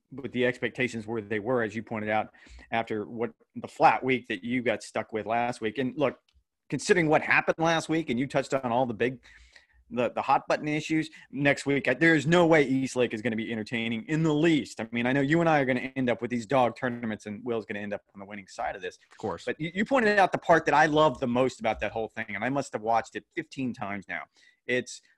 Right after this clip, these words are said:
Speaker 1: I, I love Jon Rahm's reaction, the way he's walking it off, and you can tell he's not sure what's, because there were so many things, this one percent chance, as you just pointed out, there's so many things he knows that still have to go right. He, there's no early celebration. There's no early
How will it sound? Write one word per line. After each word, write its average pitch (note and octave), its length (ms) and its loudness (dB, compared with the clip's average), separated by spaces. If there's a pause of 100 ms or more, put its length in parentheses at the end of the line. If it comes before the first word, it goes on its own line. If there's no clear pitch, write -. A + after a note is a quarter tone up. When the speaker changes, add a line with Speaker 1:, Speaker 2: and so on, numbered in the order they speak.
(100)
Speaker 1:
I, D#3 160 4
I E3+ 80 8
love D#3+ 240 6
Jon D3+ 200 6
Rahm's C3+ 300 2
reaction, F#2 500 -2 (100)
the A2 40 -6
way A#2 140 -2
he's G#2+ 120 -6
walking C#3 360 4
it B2 80 0
off, A#2 320 4
and G#2 80 -6
you F#2+ 80 -10
can G2 100 -12
tell C3 300 0
he's A2+ 120 -4
not B2 200 -2
sure B2+ 180 -2
what's, B2 260 -2 (460)
because F3+ 300 2
there E3+ 100 4
were D3 60 2
so E3 200 0
many D#3 200 2
things, D3 320 0
this B2 180 -4
one C3+ 240 0
percent B2+ 340 -6 (200)
chance, B2+ 340 -6
as G#2+ 100 -12
you A#2+ 120 -10
just A2+ 200 -14
pointed A#2+ 240 -6
out, B2+ 240 -2 (440)
there's B2+ 100 -8
so F3+ 140 0
many E3 100 0
things D3 300 -2
he C#3+ 100 -4
knows C3 300 0
that A#2+ 160 -14
still C#3 160 -2
have B2+ 160 2
to B2 40 -18
go B2+ 120 2
right. A#2+ 440 0
He, A#2+ 120 -6
there's A#2+ 280 -6
no C#3+ 280 0
early C3 240 0
celebration. A2+ 640 -4
There's A2+ 160 -8
no B2+ 140 -4
early A#2+ 340 -4